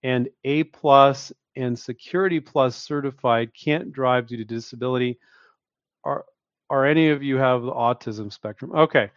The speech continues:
you got a lot going on there, Scrappy. Um, uh,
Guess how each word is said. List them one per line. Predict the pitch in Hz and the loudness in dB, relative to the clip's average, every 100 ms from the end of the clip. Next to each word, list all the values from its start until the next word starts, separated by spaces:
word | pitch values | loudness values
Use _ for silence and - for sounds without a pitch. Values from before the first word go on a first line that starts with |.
| _ _ | _ _
you | 135 | 4
got | 165 | 8
a | 156 | 12
lot | 170 165 | 10 10
going | 160 151 | 4 6
on | 160 147 | 6 4
there, | 117 117 123 - | 2 0 -2 -6
Scrappy. | - - 120 123 135 131 _ _ _ - | -6 0 2 2 -4 -6 _ _ _ -2
Um, | 135 135 135 131 120 _ _ _ _ _ _ _ - | 4 6 4 2 -4 _ _ _ _ _ _ _ -12
uh, | - 90 87 87 | -6 -4 -4 -6